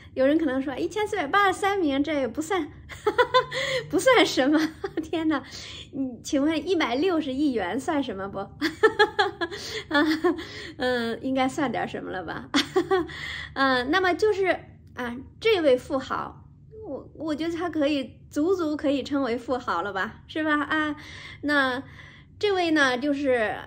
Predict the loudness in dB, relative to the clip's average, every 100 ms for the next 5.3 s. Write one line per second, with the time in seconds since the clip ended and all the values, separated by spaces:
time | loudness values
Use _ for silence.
0 | -10 -8 -2 0 0 2 2 0 -2 -2
1 | -4 -4 -4 -2 0 0 -2 -4 -8 -4
2 | -2 -2 -2 0 0 0 -2 0 -2 -2
3 | 0 0 -2 -4 -4 -4 -10 -20 -20 -20
4 | -20 -20 -6 -4 -2 0 0 -2 -6 -6
5 | -8 -10